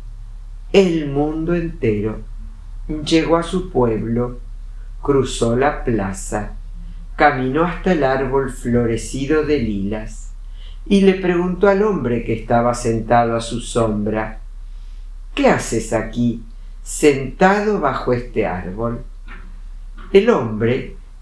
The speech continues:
que estaba sentado en el banco de la plaza, le dijo con la voz quebrada: "Te espero". Después levantó la cabeza,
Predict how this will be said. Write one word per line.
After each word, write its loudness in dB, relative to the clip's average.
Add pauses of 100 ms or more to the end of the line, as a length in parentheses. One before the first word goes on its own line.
que -4
estaba 0
sentado 0
en 0
el 0
banco 2
de 0
la 2
plaza, -2 (500)
le 4
dijo -2 (340)
con 4
la 4
voz -4
quebrada: -2 (1120)
"Te 0
espero". 0 (1080)
Después 2 (340)
levantó 4
la 2
cabeza, 0